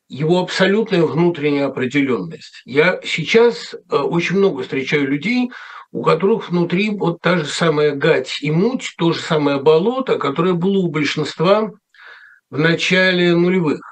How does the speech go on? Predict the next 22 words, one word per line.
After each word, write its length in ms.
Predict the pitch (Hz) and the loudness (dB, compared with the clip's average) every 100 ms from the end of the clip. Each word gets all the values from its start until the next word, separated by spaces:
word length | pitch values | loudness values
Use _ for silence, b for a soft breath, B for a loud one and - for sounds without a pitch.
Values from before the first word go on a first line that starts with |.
| - - | -20 -10
Понимаете, 520 | 123 170 240 240 165 | -2 2 2 0 -4
вот 260 | 151 165 160 | -2 -4 -2
период 380 | 180 208 196 | -2 -2 -4
путинской 520 | 220 202 170 156 - 151 | -4 -2 -2 -4 -4 -4
стабильности 680 | - 190 233 262 220 160 175 | -2 -2 0 0 0 0 -4
характеризовался 840 | 107 151 147 160 156 185 240 - | -2 -4 -2 -2 2 0 0 -2
двумя 320 | 175 165 196 208 | -2 0 0 0
тенденциями. 720 | 202 196 160 131 - 131 123 | 0 0 -2 -4 -4 -6 -6
С 100 | - | -2
одной 300 | 151 196 233 | -2 0 -2
стороны, 560 | - 165 175 180 165 - B B B B B _ _ | -2 -2 0 2 0 -2 B B B B B _ _
это 200 | 202 - | 0 2
такое 400 | 262 226 226 220 | 2 2 6 4
забалтывание 840 | 185 208 175 190 175 165 160 156 151 | 6 2 4 4 4 0 0 2 2
тревоги, 500 | 170 170 190 190 170 | 2 2 2 0 0
забалтывание 800 | 165 170 190 180 175 156 151 147 | 0 0 2 0 0 0 0 -2
пустоты, 600 | 156 151 170 165 196 202 | -4 -4 0 0 0 0
заплетание 840 | 151 165 165 175 180 175 160 151 | -2 -2 -2 0 2 2 2 0
бездны 460 | 139 160 143 - 139 | 0 0 0 0 -2
словесами, 800 | - 143 147 143 196 202 196 180 | -2 -2 -2 0 2 4 2 0
такое 500 | 165 156 180 196 185 | 0 -2 2 4 4
ощущение, 920 | 170 - 165 - 208 202 190 175 160 | -2 -4 -4 -2 0 2 2 2 -2